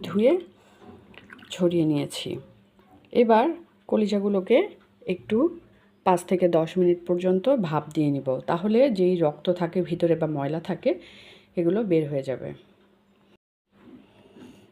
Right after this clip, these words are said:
একটি পাত্রে গরম পানি করে নিয়েছি, এই পানিতে দিয়ে দিচ্ছি এই কলিজাগুলো। এখানে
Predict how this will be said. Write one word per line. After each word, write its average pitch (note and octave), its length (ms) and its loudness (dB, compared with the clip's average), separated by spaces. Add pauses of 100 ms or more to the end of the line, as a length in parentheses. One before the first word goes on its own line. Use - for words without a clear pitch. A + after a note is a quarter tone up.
(2250)
একটি G3 200 -6 (100)
পাত্রে G#3+ 280 -2 (160)
গরম E3 280 2
পানি F3 260 -2
করে F#3 240 -2
নিয়েছি, G3 360 -2 (600)
এই G3+ 140 0
পানিতে F#3+ 400 2
দিয়ে F#3+ 220 4
দিচ্ছি F#3+ 300 -4 (200)
এই F#3 140 -2
কলিজাগুলো। D3 580 0 (720)
এখানে B3+ 220 -2